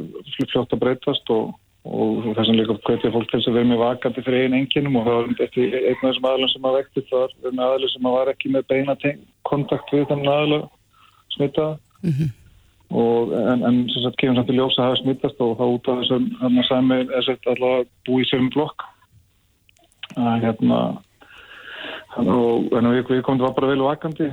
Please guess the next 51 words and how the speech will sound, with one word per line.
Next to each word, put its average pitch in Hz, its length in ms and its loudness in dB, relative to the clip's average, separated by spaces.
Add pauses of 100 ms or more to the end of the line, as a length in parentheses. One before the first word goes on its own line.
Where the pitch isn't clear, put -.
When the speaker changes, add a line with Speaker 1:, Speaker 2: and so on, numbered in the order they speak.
(140)
Speaker 1:
fyrir 135 260 0
eigin 147 160 0
einkennum 151 400 -2 (140)
og 123 260 0 (300)
fann 135 260 -2
þarna 135 300 2
og 127 180 0
sem 120 160 -4
sagt - 80 -6
fór 131 160 2
í 131 60 0
sýnatöku 139 500 0
á 131 80 2
eigin 135 160 -2
frumkvæði 139 380 0
út - 100 -4
af 131 80 -6
því. 147 100 0 (260)
Og - 140 -4
Speaker 2:
Mhm. 151 140 2
Speaker 1:
þannig 120 160 2
að - 100 0
hvetja - 300 2
fólk - 240 -2
að 131 100 2
einmitt 127 300 2
áfram 123 240 -4
til 120 100 -2
að 123 60 2
vera 123 160 4
með 123 100 0
duglega 131 380 2
þetta, 135 260 -2 (720)
að - 160 -10
fylgjast 123 300 -2
með 131 140 2
þessu 135 160 2
og, 127 100 0
og 123 200 0
vera 123 120 2
duglega 123 380 0
að 123 160 -6
fara 123 160 2
í 123 80 0
sín 131 120 2
sýnatöku 135 440 0
að 127 220 2
til 127 160 -2
er 127 180 -2
minnsta 127 320 0
ástæða 127 320 -6